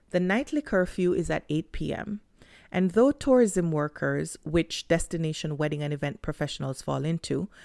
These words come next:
can apply for a letter of exemption when they need to work at an event, we have to be mindful of how they get home and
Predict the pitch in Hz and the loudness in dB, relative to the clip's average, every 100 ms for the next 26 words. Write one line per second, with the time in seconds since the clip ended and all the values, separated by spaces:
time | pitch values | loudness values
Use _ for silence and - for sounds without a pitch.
0 | - - - - 240 285 - - 170 170 | -20 -18 -2 2 2 2 0 2 2 0
1 | 170 156 156 - 156 147 147 139 147 143 | 0 0 0 -2 -2 0 -2 -2 -4 -4
2 | 143 143 143 143 139 143 143 143 135 180 | -6 -4 -4 -4 -6 -6 -8 -6 0 0
3 | - 165 143 135 135 131 147 - - - | -2 -6 -4 -4 -6 -8 -8 -10 -16 -20
4 | - _ 190 202 247 262 - 269 254 185 | -20 _ -2 0 0 -2 -2 0 2 2
5 | 160 160 - 147 - - - 165 165 160 | 0 -2 -2 -2 -4 -6 0 0 2 -2
6 | 147 143 - 139 127 175 - - - _ | -2 -4 -4 -4 -4 -6 -10 -16 -20 _
7 | 175 | 0